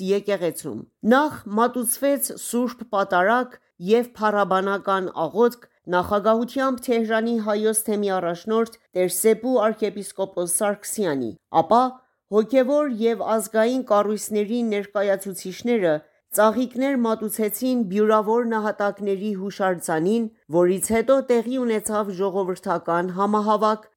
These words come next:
և հնչեցին ելույթներ, ինչպես Իրանի Իսլամական Խորհրդարանում Թեհրանի և Հյուսիսային Իրանահայության պատգամավոր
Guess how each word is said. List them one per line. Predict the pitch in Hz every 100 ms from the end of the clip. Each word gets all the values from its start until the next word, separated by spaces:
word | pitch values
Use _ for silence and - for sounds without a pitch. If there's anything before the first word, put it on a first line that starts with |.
| 170
և | 208 240
հնչեցին | 220 226 220 202 185 190 185 190
ելույթներ, | 208 208 190 - 143 127 - _ _ -
ինչպես | 151 - 220 240 240 - _
Իրանի | 170 196 220 233 277
Իսլամական | 247 220 233 226 220 220 233 240 240 - _
Խորհրդարանում | - 233 226 208 202 190 180 180 233 247 233 _ -
Թեհրանի | 196 190 202 226 254 277 247
և | 233 220
Հյուսիսային | 202 220 226 214 226 220 233
Իրանահայության | 226 214 208 202 202 190 - 202 196
պատգամավոր | 175 175 185 170 165 160 233 247